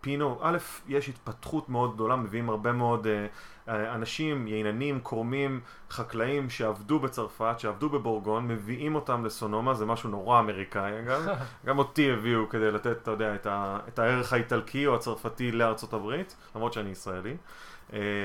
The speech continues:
Speaker 1: אבל בסופו של דבר יש תנופה מאוד גדולה לכיוון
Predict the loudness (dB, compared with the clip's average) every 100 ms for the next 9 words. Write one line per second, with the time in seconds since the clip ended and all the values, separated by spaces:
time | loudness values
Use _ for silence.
0 | -2 -4 -6 -8 -12 -12 -4 2 2 2
1 | -4 -6 2 2 2 -2 0 4 4 4
2 | 0 -2 -2 -4 -8 -6 -6 -2 0 0
3 | 0 -2 -2 0 2 4 4 2 -4 -6
4 | -4 -4